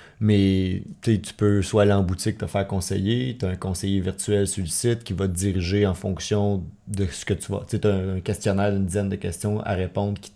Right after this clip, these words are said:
donne la chaussure que tu devrais avoir en fonction de ces réponses-là. Euh, tu peux, euh,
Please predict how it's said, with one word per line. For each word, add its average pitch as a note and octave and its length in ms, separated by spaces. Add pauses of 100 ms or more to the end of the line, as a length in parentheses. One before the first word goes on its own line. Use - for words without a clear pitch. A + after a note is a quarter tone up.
donne G#2 340
la F#2+ 140
chaussure G2+ 440
que G#2 120
tu - 200
devrais G2 260
avoir G2 460
en F2+ 60
fonction G2 380
de F#2+ 80
ces G2 60
réponses-là. F#2+ 640 (640)
Euh, E2+ 100 (100)
tu - 120
peux, G2+ 100 (260)
euh, F2+ 40